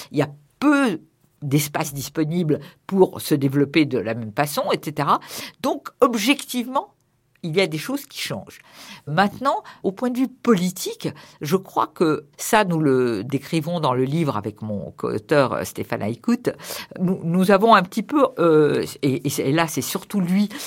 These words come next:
qui a fait ça dans sa thèse, euh, soutenue en deux mille douze, étudié le positionnement de l'Europe.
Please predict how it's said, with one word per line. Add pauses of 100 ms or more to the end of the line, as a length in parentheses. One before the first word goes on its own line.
(160)
qui
a
fait
ça
dans
sa
thèse,
euh,
soutenue
en
deux
mille
douze, (300)
étudié
le
positionnement
de
l'Europe.